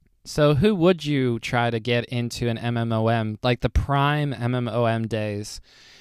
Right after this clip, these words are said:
if you could magically make a top player appear, who would you pick? Somebody from the New England Melee scene or broad, like a, like a broader,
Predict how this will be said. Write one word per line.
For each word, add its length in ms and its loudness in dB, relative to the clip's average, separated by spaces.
if 140 -10
you 80 -2
could 100 -2
magically 460 -2
make 180 -4
a 60 -8
top 280 -4
player 360 -4
appear, 440 -4
who 140 -2
would 140 0
you 80 -8
pick? 380 0
Somebody 440 -2
from 460 -4
the 340 -4
New 200 -6
England 320 -4
Melee 320 -2
scene 420 -4
or 220 -2
broad, 500 -4
like 220 -6
a, 80 -4
like 220 -4
a 60 -6
broader, 640 -2